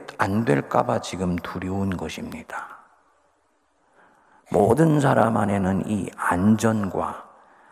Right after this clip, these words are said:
안정을 갖고자 하는 이 본능이 있어요. 그리고 이 사람은 여기에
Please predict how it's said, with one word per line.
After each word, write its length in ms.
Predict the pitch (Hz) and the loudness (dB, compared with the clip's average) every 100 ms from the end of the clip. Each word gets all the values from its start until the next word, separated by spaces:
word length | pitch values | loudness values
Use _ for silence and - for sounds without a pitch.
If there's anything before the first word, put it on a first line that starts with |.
| - - | -20 -10
안정을 640 | - 85 98 113 127 127 110 | -2 2 4 4 4 2 0
갖고자 580 | - - - 95 80 78 | -2 -4 -4 -4 -2 -2
하는 200 | 78 76 | -4 -8
이 120 | 85 - | -10 -10
본능이 560 | - 95 104 127 143 98 | -4 -2 0 -2 -2 -4
있어요. 340 | - - - - - - - - _ _ _ _ _ _ | -4 -8 -8 -12 -18 -20 -20 -20 _ _ _ _ _ _
그리고 320 | - 110 104 | -2 0 0
이 140 | 98 107 | 0 -2
사람은 520 | 107 95 95 92 87 | 0 0 0 0 -2
여기에 580 | 82 82 92 117 165 | -4 -4 -2 0 0